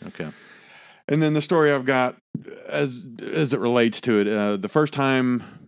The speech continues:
Speaker 2: and I know I, I've heard of 'em, and then a buddy of mine, um, actually got a gig doing, uh, being the production manager. And so just in talking with him, one conversation, he was like, "Hey, yeah, they're gonna be on Saturday Night Live this weekend." I was gonna be out of town, so I set the D V R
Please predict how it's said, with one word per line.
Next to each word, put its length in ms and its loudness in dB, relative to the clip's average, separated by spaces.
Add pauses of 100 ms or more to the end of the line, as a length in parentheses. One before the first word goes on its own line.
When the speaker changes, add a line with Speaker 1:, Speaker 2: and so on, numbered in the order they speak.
(100)
Speaker 2:
and 100 0
I 120 4
know 340 0
I, 240 -8
I've 280 -2
heard 240 2
of 180 4
'em, 180 0
and 220 -4
then 220 -2
a 40 -4
buddy 300 0
of 100 0
mine, 720 -4 (240)
um, 480 -10
actually 240 -8
got 160 -4
a 40 -8
gig 440 -4
doing, 640 -6
uh, 360 -12 (120)
being 160 -4
the 80 -8
production 360 -8
manager. 460 -4 (840)
And 160 -4
so 580 -2 (340)
just 220 -6
in 100 -2
talking 360 -2
with 100 -4
him, 560 -4 (280)
one 180 -6
conversation, 400 -6
he 60 -6
was 80 -6
like, 100 -6
"Hey, 200 -4
yeah, 200 -2
they're 100 -6
gonna 140 -4
be 60 -4
on 100 -6
Saturday 320 -6
Night 160 -6
Live 340 -6
this 180 -10
weekend." 380 -6
I 40 -4
was 120 -8
gonna 160 -6
be 100 -4
out 100 -4
of 60 -8
town, 240 -8
so 80 -12
I 40 -8
set 220 -10
the 60 -16
D 200 -10
V 160 -6
R 400 -4